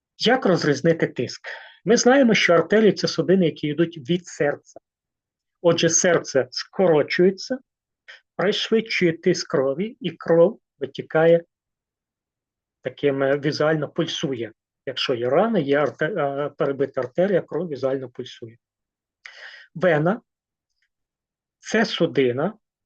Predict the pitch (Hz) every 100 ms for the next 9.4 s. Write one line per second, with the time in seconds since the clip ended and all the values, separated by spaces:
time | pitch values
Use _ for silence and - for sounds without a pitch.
0 | _ 202 175 - 131 147 196 240 - 143
1 | 139 214 180 143 185 190 185 175 - 190
2 | - 135 214 _ - 190 - - 151 147
3 | 120 131 156 - - 139 - 135 127 -
4 | 120 131 180 247 - _ - 143 123 160
5 | 139 139 - - 117 - - _ _ _
6 | - - - _ _ 147 220 277 202 143
7 | 147 185 233 170 - - 139 135 247 -
8 | _ _ _ - 143 - 196 214 139 160
9 | 196 185 -